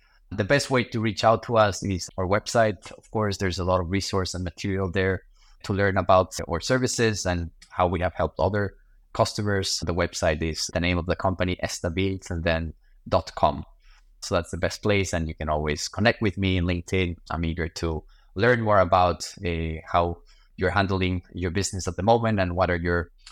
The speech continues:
challenges and opportunities that you see in the future. So we can partner up and we see our customers, anything like partners, their success is our success. So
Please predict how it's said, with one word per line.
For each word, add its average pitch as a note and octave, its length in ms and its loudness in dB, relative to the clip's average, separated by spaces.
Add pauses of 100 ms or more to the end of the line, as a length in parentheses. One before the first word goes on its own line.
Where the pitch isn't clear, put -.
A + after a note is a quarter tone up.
(140)
challenges F2+ 480 0
and E2 120 0
opportunities E2+ 760 -2
that E2+ 160 -4
you E2 80 -2
see F2 220 -4
in E2+ 80 -4
the D#2+ 260 0
future. F2+ 280 -4
So D#2+ 360 -4 (320)
we F#2 80 -4
can E2 160 -8
partner F#2+ 400 4
up F2+ 220 2 (200)
and D#2+ 160 -2
we F2 80 -4
see - 180 -4
our D#2+ 80 0
customers, E2 520 -8 (100)
anything E2 340 -6
like D#2 180 -8
partners, F#2 340 4
their F#2+ 140 0
success E2+ 400 -4
is D#2 100 -4
our F2+ 100 2
success. - 480 -2
So D#2+ 260 -2